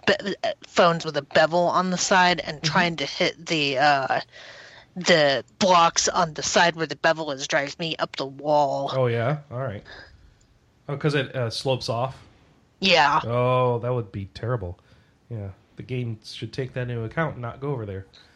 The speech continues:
Speaker 2: Uh,
Speaker 1: You would think.
Speaker 2: it's, uh, one of the issues with Android development. It's hard to know 'cause your di-, your
Speaker 1: Mm-hmm.
Speaker 2: display just says, "I've got pixels over here," and, and they don't know necessarily that they shouldn't use 'em.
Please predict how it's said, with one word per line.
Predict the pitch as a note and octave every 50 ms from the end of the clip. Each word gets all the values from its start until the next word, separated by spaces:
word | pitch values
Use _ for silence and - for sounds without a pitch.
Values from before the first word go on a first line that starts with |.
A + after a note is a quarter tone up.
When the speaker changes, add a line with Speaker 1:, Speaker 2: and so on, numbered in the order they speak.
| _ _ _ _ _ _ _ _ _ _ _ _ -
Speaker 2:
Uh, | C#3+ C#3 C3+ B2+ B2 A#2+ A#2 - -
Speaker 1:
You | G3+ F#3+
would | G3 E3
think. | - - G3+ G#3 G3 D#3 C#3+ C#3+ - - - _ - _ _ - - _ - -
Speaker 2:
it's, | E3 D#3+ D3 -
uh, | F#3 D#3+
one | D3+ F3 E3
of | D#3+
the | D3 D3+ C#3+
issues | C#3 C#3+ - C#3+ C3 A#2+
with | B2 A2
Android | A2 A#2 B2 A#2+ A#2+ B2 A2+
development. | G#2+ A2 G2+ G2+ G2+ G2+ G#2 G2
It's | G2 -
hard | - A#2 G#2+ G2+
to | G#2+ G2
know | G2+ G#2 G#2 G#2 G2 G2 F#2+ - - - _ _ _ - - _ _ _
'cause | - - G2+ G2+
your | A2 G#2+
di-, | G#2 G#2+ E3+ D#3+
your | C3+ B2+ A#2+
Speaker 1:
Mm-hmm. | A2+ - -
Speaker 2:
display | B2 A#2+ - - - C#3 C3+ B2+
just | A#2 A#2+ A2+ -
says, | D#3 C#3+ B2+ A#2 B2+
"I've | C3 D3+ D#3
got | E3+ E3+ -
pixels | A3+ A#3+ - - C3+ B2
over | A#2 G#2 G2
here," | G#2 A2 G2 G2 G2
and, | G2 G2+ G2 - - - - _ _ -
and | G#2 G#2+
they | A#2
don't | A2+ A#2 A#2 G2+
know | A2+ A2+ A2+ A2 G#2+ G#2
necessarily | G2 G#2 G#2 G2+ - - - A2 G2+ G#2+ G#2 G2
that | G2 F#2+ F#2+ -
they | G#2+
shouldn't | G2+ - - G#2 G2+ -
use | - G#2 G2+
'em. | G2+ G2+